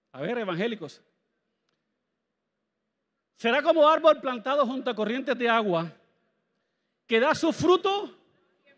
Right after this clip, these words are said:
y su hoja". Entonces, ¿cuáles son los desiertos del cristiano?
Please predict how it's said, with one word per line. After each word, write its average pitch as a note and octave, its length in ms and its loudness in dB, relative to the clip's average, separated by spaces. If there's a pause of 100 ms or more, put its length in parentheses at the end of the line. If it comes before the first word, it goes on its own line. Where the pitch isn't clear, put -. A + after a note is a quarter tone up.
(540)
y C#4 160 0
su B3+ 220 2
hoja". F4+ 500 4 (1400)
Entonces, F3 240 -8
¿cuáles D4 220 -2
son D#4 140 -6
los D#4+ 100 -4
desiertos C4 520 -6
del G#3 80 -6
cristiano? D#3 500 -8